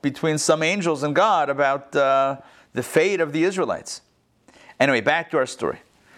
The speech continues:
The pillar of cloud moved away. Rashi says, "When it became dark, the pillar of cloud moved away." See that? The pillar of cloud moved away from in front of them and stood behind them.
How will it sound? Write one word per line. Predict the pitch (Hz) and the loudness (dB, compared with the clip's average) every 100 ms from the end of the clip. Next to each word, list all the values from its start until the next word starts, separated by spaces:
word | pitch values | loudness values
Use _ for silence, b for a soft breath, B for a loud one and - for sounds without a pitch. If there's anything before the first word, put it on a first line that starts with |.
| b | b
The | 107 | -6
pillar | 98 160 185 | 2 4 6
of | 160 - | 4 2
cloud | - 151 151 | 2 4 4
moved | 151 143 127 | 2 -2 0
away. | 123 107 80 _ _ _ _ _ _ _ _ _ _ _ _ B B B B | 0 -2 -6 _ _ _ _ _ _ _ _ _ _ _ _ B B B B
Rashi | 120 123 131 131 | 4 4 2 0
says, | - 143 | 2 2
"When | 120 127 | 0 -2
it | 113 | -2
became | 127 - 175 175 127 87 | -6 -2 -2 -2 -6 -4
dark, | 127 151 107 - - - _ _ _ _ _ _ _ _ _ - - | 0 0 -2 -8 -14 -16 _ _ _ _ _ _ _ _ _ -20 0
the | 110 | 0
pillar | - 139 | 6 6
of | 113 | 6
cloud | - 123 117 | 4 4 4
moved | 113 98 | 0 0
away." | 101 80 80 _ _ _ _ _ _ _ _ _ | 0 0 -2 _ _ _ _ _ _ _ _ _
See | - 143 | -2 2
that? | 175 185 - - - | 4 4 -2 -18 -10
The | - | 0
pillar | 131 | 2
of | 117 | 4
cloud | 131 113 | 4 4
moved | 113 107 107 | 2 0 2
away | 104 101 | 4 4
from | - 98 | 0 -8
in | |
front | 98 110 | -4 -2
of | 107 | -2
them | 95 | -4
and | 87 | -6
stood | 92 | -6
behind | 95 107 107 | -2 -2 -2
them. | 87 | -6